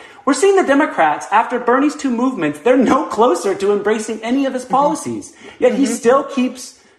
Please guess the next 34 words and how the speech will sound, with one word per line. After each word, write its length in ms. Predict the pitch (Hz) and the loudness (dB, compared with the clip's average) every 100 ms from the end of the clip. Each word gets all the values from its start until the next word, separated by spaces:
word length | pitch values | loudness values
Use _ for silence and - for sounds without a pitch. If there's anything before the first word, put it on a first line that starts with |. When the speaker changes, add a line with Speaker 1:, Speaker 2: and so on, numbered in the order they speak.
| _ | _
Speaker 1:
you 120 | - 190 | -4 2
know, 160 | 214 | 2
funneling 500 | 240 - 185 247 262 | 0 0 0 0 -2
people 280 | 262 262 254 | -2 0 2
into 180 | 262 269 | 0 -2
the 100 | 262 | -10
party. 340 | - 262 233 - | -6 -4 -4 -6
I 140 | 170 214 | -6 -6
just 280 | 226 220 | -8 -10
don't 240 | - 202 202 | -6 -8 -6
get 160 | 202 | -6
it, 180 | 196 - | -6 -8
'cause 140 | - 156 | -8 -4
I 220 | 160 226 | 0 0
think 300 | 233 226 220 | -2 -6 -4
Speaker 2:
Mm-hmm. 340 | 208 202 233 | -6 -4 -2
Speaker 1:
that 220 | 254 220 320 | 0 0 -2
is 140 | - | -6
as 160 | 247 175 | -6 -2
much 340 | 180 214 - | 0 0 0
what's 200 | 165 165 | -4 -2
stopping 440 | - 156 156 156 | 0 0 0 -2
real 140 | 147 143 | -2 -4
change 280 | 156 185 196 | -4 -4 -4
in 100 | 143 | -8
this 120 | 120 | -8
country. 340 | - 117 107 | -12 -12 -12
Imagine 560 | - 147 165 220 233 226 | -10 -4 0 0 0 -4
if 160 | 180 165 - - | -4 -6 -16 -14
we 120 | - 220 | -6 -2
got 280 | 196 175 - | 0 0 2
all 240 | 175 208 | 2 2
that 280 | 214 196 185 | 0 0 0
movement 500 | 190 220 160 143 139 | -4 -6 -8 -8 -10